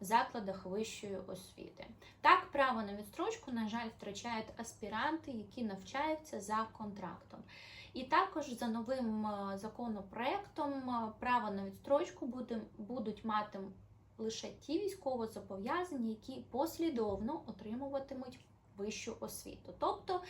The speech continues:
два рази бакалавром стати не можна. Можна бути лише спочатку стати бакалавром, магістром, а потім аспірантом. От тоді буде право на відстрочку.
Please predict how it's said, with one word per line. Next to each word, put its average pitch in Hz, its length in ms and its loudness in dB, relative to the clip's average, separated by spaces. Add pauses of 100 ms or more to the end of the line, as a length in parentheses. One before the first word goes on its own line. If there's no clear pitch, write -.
(220)
два 233 240 6
рази 214 360 2
бакалавром 240 720 2
стати 208 440 0
не 196 140 -2
можна. 185 400 -4
Можна 220 380 0
бути 185 320 -6
лише 190 320 -6
спочатку - 560 -6
стати - 360 -12
бакалавром, 294 720 0
магістром, 285 680 -2 (300)
а 190 60 -4
потім 220 400 -2
аспірантом. 185 640 -8
От 208 140 -6
тоді 240 240 2
буде 208 280 0
право 185 340 -4
на 185 100 -6
відстрочку. 185 520 -6